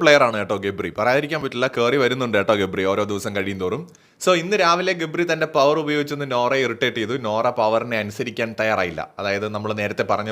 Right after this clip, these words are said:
പോലെ ഫുഡ് കഴിച്ചുകൊണ്ടിരുന്നപ്പോൾ കഴിക്കരുത് എന്ന് പുള്ളി പറയുമ്പോൾ actually അവർക്ക് ആ പവർ ഉണ്ട്, ആ ഒരു ഫണ്ണിന് പറഞ്ഞതാണ്. പക്ഷേ നോറ മറുപടി പറഞ്ഞത് പുള്ളിക്ക് ഇഷ്ടപ്പെട്ടില്ല, പവറിനെ ഡിസ്റെസ്പെക്ട് ചെയ്ത പോലെ പറഞ്ഞു എന്ന് പറഞ്ഞിട്ട് ചുമ്മാ ചൊറിഞ്ഞതാണ്, പ്രത്യേകിച്ച് കാര്യമൊന്നുമില്ല.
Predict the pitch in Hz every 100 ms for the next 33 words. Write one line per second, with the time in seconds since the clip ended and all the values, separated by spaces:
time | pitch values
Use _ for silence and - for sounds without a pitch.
0 | 107 95 113 117 113 120 117 110 110 113
1 | 117 120 127 147 147 151 143 147 139 139
2 | 135 139 135 175 - _ _ _ 151 143
3 | 208 233 214 175 190 196 160 185 196 165
4 | 147 - - _ _ 98 104 120 117 139
5 | 170 175 147 147 135 139 139 139 131 147
6 | 170 127 127 135 190 214 185 143 139 143
7 | 170 - _ _ - 160 156 143 151 131
8 | 123 123 123 120 127 143 135 123 156 160
9 | 160 143 139 127 120 127 120 117 127 127
10 | 107 104 - - 247 240 - 160 180 226
11 | 190 127 165 - _ - - 170 180 185
12 | 156 151 151 135 123